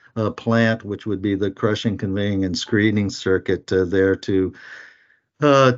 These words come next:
the pilot plant retreat the phosphate tailings there at Phalaborwa for rare earths production, and they will start up the back end of the plant, uh, here in coming weeks.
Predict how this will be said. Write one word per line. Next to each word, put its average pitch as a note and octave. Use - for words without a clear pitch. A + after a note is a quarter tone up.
the B2
pilot C#3
plant A#2+
retreat B2+
the A#2
phosphate B2
tailings G#2+
there A2
at A2
Phalaborwa G2+
for G#2+
rare G#2
earths G#2
production, G#2
and G2
they F#2+
will G#2
start G2
up F2
the E2
back F#2+
end F2+
of E2+
the E2
plant, F2+
uh, E2+
here F2
in E2+
coming D#2+
weeks. -